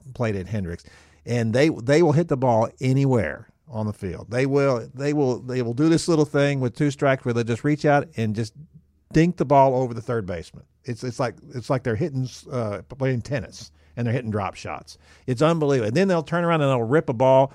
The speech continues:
to right field, right down the line, you know, the next time up. You know, they're just amazing at their ability to hit the ball wherever they want. That's who I think Nick Solak is. I, I think he is that kind of hitter who's gonna meet the ball wherever it's thrown. Uh,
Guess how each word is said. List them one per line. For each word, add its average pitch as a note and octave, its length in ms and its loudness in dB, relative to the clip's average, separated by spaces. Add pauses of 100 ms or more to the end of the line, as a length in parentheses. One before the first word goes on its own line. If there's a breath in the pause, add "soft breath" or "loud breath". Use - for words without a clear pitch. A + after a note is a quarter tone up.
(200 soft breath)
to C#3 60 -2
right C#3 320 4
field, G#2 460 -4 (220)
right A#2 220 0
down A#2 180 -6
the A2 80 -4
line, F2+ 360 -8 (160)
you A2+ 120 -8
know, G2 320 -4
the G2+ 100 -8
next G2+ 220 -8
time E2 240 -14
up. - 120 -16
You A2 120 -8
know, A#2+ 100 -6
they're A#2 320 -2
just C#3 220 -4
amazing C#3 680 2
at G#2+ 120 -6
their C#3 180 2
ability A2 640 -2 (280 loud breath)
to B2 120 -2
hit C#3 160 -2
the C#3 80 -6
ball A#2 140 0
wherever G#2+ 260 -2
they F#2 120 -4
want. F2 340 -6 (260 soft breath)
That's C3 240 0
who C3 160 0
I A2+ 120 0
think A2+ 180 -4
Nick A2 160 -6
Solak F2+ 500 -6
is. - 420 -16
I, A#2 120 -2 (140)
I - 20 -2
think B2+ 220 -4
he C3+ 200 -2
is A2 180 -2
that B2+ 240 -2
kind C3 220 -4
of A#2 80 -6
hitter A#2 380 -2 (240 soft breath)
who's A#2+ 180 -2
gonna A#2 200 -2
meet C#3+ 260 0
the D3+ 80 -4
ball A#2 260 4
wherever G2 340 -2
it's F#2 120 -10
thrown. F#2 420 -8 (340 soft breath)
Uh, A2 340 -6